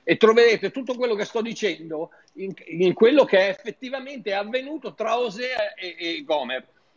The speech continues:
"Apri gli occhi, Osea, sono una prostituta, non capisci? Mi vendo per denaro.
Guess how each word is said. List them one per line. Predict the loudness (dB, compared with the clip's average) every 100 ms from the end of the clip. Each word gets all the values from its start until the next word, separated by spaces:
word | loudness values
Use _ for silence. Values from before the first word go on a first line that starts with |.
| -20 _
"Apri | 0 0 0
gli | 2
occhi, | 2 0 -4
Osea, | -4 -4 -4
sono | -6 -8
una | -6 -6
prostituta, | -8 -8 -8 -4 0 2
non | 2
capisci? | 0 0 -4 0
Mi | 2 6
vendo | 4 4
per | 2 2
denaro. | 0 2 2 0 -2 -6